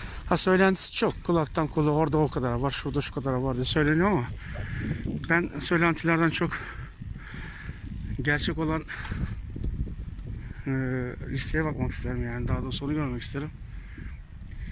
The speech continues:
Bilmiyorum. İnşallah yoktur. Eğer zaten bir olsa vaka burada, yani şu anda sokakta gördüğünüz birkaç kişiyi de göremezsiniz tahminimce.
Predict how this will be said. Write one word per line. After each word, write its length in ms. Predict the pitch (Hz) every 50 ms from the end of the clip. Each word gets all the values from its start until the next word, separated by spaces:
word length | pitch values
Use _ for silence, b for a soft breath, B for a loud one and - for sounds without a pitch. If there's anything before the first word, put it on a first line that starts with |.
| B B B B - - - - - -
Bilmiyorum. 440 | 160 180 233 262 262 247 226 180 135 B B B B B B B B B B - -
İnşallah 500 | 208 196 170 - - 147 151 175 180 190
yoktur. 440 | 202 202 - - - 127 - - - - - - - B B B B B B B B B B B B B B B - - - - B B B B B B B B B -
Eğer 180 | 143 151 160
zaten 360 | 156 160 170 151 - 175 180 175
bir 60 | 185
olsa 360 | 185 180 175 - - 185 170
vaka 260 | 165 156 - - 165
burada, 320 | 151 151 147 151 180 190 175 - B B B B B B B B B B B B B B B B B B B - - - - - - - - - - - - - - - - - -
yani 160 | 143 127 120 117
şu 160 | - - 160
anda 180 | 156 151 147
sokakta 400 | 151 - 151 - 165 156 - -
gördüğünüz 360 | 147 143 151 147 143 139 135 -
birkaç 280 | - - 165 143 -
kişiyi 260 | - - - - 156
de 60 | 151 147
göremezsiniz 600 | 151 147 151 147 147 135 - - 127 123 - -
tahminimce. 560 | - 143 135 131 117 117 120 117 117 - -